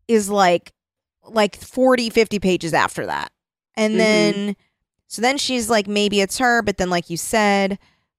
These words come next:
Speaker 1: uh, J-, Jenny gets, like, attacked, and she's like, "Okay, well, maybe Jenny,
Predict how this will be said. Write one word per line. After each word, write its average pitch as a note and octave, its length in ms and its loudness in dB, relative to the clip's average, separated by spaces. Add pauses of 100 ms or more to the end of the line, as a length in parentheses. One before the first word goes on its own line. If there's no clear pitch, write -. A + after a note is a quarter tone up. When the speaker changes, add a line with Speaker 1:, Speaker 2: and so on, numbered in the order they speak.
Speaker 1:
uh, E3+ 540 0
J-, - 280 -10
Jenny G3+ 480 0
gets, E3+ 320 -4
like, - 300 -6
attacked, C4+ 560 -4
and G#3+ 80 -8
she's F#3 180 -6
like, F3 120 -4
"Okay, C#3 280 -6
well, A#2 120 -6
maybe G#2+ 260 -10
Jenny, - 380 -14